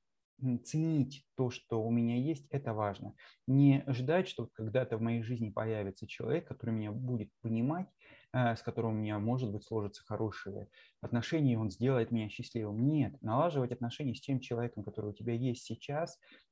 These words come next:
постараться в первую очередь понять его самого, понять, какие у него есть желания, потребности, удовлетворить их, сделать для него моменты радости,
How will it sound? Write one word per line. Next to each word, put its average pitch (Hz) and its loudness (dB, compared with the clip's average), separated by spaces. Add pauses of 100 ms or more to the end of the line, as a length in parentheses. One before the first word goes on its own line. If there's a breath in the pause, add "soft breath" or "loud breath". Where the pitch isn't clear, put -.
(140)
постараться 131 0
в - -10
первую 131 2
очередь 113 -4
понять 123 0
его 117 0
самого, 123 0 (200 loud breath)
понять, 127 2
какие 139 2
у - 6
него 120 4
есть 110 2
желания, 135 2
потребности, 135 -2
удовлетворить 107 -2
их, 101 -8
сделать 135 2
для 123 0
него 135 4
моменты 127 2
радости, 113 0